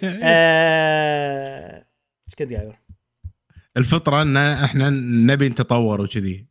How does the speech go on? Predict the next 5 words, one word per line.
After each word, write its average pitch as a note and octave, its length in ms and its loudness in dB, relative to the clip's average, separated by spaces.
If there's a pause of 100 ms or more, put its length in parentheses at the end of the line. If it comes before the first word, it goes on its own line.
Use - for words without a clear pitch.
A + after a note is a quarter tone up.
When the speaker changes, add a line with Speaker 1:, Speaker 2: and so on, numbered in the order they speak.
Speaker 1:
ولكن C3 440 0 (720)
<clears throat> D3 80 -2 (1040)
Speaker 2:
آه، D3 1040 0 (520)
إيه. F#3 280 2 (600)
آه، D#3 960 -2